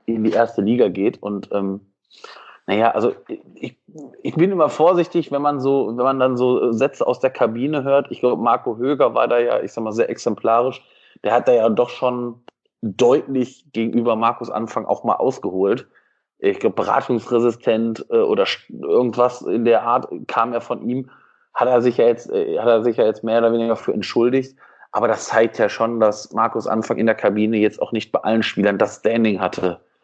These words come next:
Und, äh, ich sag mal, dass Mo-, Modest kein großer Anfangfreund ist, ich glaub, dafür muss man jetzt kein, kein ausgewiesener Fachmann sein, um das zu sehen.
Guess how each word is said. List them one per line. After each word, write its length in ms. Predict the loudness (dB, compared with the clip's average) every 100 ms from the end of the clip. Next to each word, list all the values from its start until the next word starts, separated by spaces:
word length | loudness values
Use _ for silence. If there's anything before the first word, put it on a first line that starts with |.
| _ _ _
Und, 340 | 0 0 0
äh, 140 | 2 2
ich 140 | 0
sag 100 | -2
mal, 80 | 0
dass 180 | 0 0
Mo-, 140 | 0
Modest 560 | 2 2 4 4 2 -2
kein 180 | -2 0
großer 420 | 2 2 2 -2
Anfangfreund 720 | -2 -2 -4 -4 -4 -2 -2
ist, 220 | -4 -8
ich 80 | -2
glaub, 180 | -2 0
dafür 240 | -2 -2
muss 160 | -4 -4
man 120 | -4
jetzt 180 | -6 -6
kein, 440 | -6 -6 -10 -14 _ _ _ _ -6
kein 220 | -2 2
ausgewiesener 580 | 0 0 -2 0 2 0
Fachmann 520 | 0 0 0 -2 0
sein, 340 | 2 4 2
um 100 | 0
das 220 | 0 -2
zu 100 | -2
sehen. 480 | 0 2 2 -2 -10